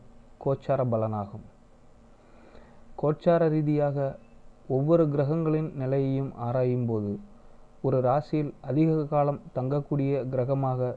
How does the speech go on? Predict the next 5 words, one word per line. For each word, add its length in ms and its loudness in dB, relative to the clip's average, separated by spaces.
சனி 260 -2
பகவானே 580 2
இருக்கிறார். 420 -4
சனியைப் 600 0
போல 360 0